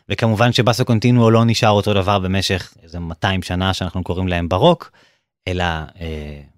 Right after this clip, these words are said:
השתנה, ו-, ויש, אה, בכל זאת, אה, כללים וסגנונות ו-,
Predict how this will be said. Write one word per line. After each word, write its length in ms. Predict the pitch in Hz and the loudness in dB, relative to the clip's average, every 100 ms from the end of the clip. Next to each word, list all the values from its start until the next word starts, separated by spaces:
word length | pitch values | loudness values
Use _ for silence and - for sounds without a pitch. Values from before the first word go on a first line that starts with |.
| _ _ | _ _
השתנה, 520 | - 85 107 135 113 82 | -10 -4 0 2 2 -2
ו-, 160 | 82 78 | -8 -8
ויש, 420 | 85 87 - - | -8 -6 -6 -6
אה, 100 | 87 | -8
בכל 240 | 80 - 120 | -8 -4 -2
זאת, 260 | 113 - 90 | -4 -6 -8
אה, 380 | 87 87 85 78 - - - | -6 -8 -10 -14 -18 -20 -10
כללים 340 | 92 123 175 | -4 -2 0
וסגנונות 580 | 117 110 104 127 165 - | -2 -2 -2 0 -2 -2
ו-, 200 | 92 87 | -8 -8